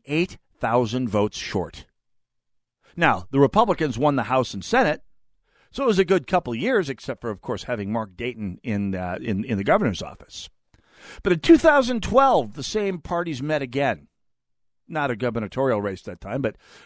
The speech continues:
running for the House and Senate. And this time, there is a amendment to essentially make, uh, to, to ban gay marriage.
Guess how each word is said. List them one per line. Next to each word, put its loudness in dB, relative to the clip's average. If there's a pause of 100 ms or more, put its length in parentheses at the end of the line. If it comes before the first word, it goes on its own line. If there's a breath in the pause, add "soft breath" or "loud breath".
running 2
for 0
the 2
House 0
and -2
Senate. -4
And -2
this 2
time, 2 (1400 loud breath)
there 4
is 2
a 2 (840)
amendment 0
to -4 (140)
essentially -2
make, -2
uh, 0
to, -4
to -8 (120)
ban -2
gay 0
marriage. 0